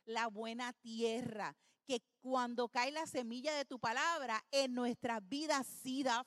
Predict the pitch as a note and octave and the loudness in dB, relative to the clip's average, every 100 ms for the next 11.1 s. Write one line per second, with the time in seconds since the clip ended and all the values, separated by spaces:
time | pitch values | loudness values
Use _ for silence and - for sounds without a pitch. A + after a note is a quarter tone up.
0 | - A3 A3+ A3 G3+ G3+ E3+ F3 G3 G#3 | -2 -4 -4 -6 -8 -8 -10 -6 -6 -8
1 | _ - - D4 C#4 C#4+ C#4 - B3+ A#3+ | _ -20 -4 -2 0 0 -2 0 0 0
2 | G3+ D#4 F4 D4+ - C#4 D4 D4+ - D#4+ | -4 -4 -2 -2 -4 -2 2 2 4 0
3 | D#4+ C#4 A3+ G#3 B3 C#4+ D4 - - _ | 2 0 2 2 2 0 -2 -16 -20 _
4 | A#3 A#3+ A#3 D4+ C#4+ A#3+ A#3+ A#3+ - - | -2 0 2 2 2 0 0 -2 -2 2
5 | B3+ A#3+ D#4+ D#4 B3+ A#3 G#3 D#4 A4+ - | 2 2 0 -2 0 0 2 2 2 -2
6 | _ _ _ _ _ _ - A3 G#3 F#3 | _ _ _ _ _ _ -10 -4 0 2
7 | E3+ D#3+ E3+ F#3+ G#3+ _ A3+ A3 A3+ C4 | 2 0 0 -2 -4 _ 0 2 0 -2
8 | C#4+ - _ _ _ B3 A3 G#3+ C4 G#4+ | -6 -10 _ _ _ 0 2 4 4 6
9 | A4 G#4 C#4 B3 A3+ F#3+ F3+ F3+ F#3+ F#3+ | 4 2 2 4 2 2 0 0 0 0
10 | G3 A3+ F#3+ D4 G#4 - G4+ C#4 A3 G#3+ | 4 6 6 6 4 0 0 2 0 0
11 | A#3 | 0